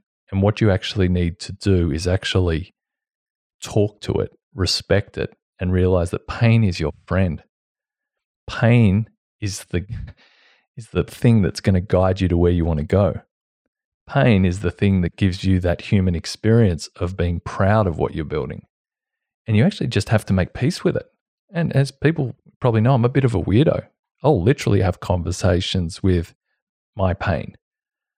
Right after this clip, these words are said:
"I'm struggling with this. This is outside my comfort zone. Thank you, 'cause you're dragging me through it. You're making this discomfort because I know there's a payout." It, it's,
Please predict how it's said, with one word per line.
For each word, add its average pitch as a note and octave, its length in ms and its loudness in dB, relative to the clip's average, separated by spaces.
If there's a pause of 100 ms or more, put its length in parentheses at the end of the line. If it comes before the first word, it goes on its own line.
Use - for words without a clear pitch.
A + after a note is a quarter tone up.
(200)
"I'm G2 240 0
struggling G2 580 0
with D2 120 -6
this. E2 180 -8
This F#2 160 -20
is E2 120 -20 (120)
outside F#2+ 840 -2 (540)
my E2+ 460 0 (360)
comfort - 360 -4
zone. D2 300 -2 (380)
Thank G#2+ 360 -2
you, - 80 -2 (720)
'cause G2 160 -4
you're F2+ 80 2
dragging G2 480 0
me E2+ 120 -2
through F#2 360 0
it. - 100 -8 (760)
You're F#2+ 120 2
making F#2+ 380 2
this E2+ 200 -2
discomfort - 960 -4
because F2+ 200 -8
I F2+ 80 2
know F2+ 180 2
there's F2 160 -2
a E2+ 40 -8
payout." E2 560 -4 (840)
It, - 220 -10
it's, - 360 -4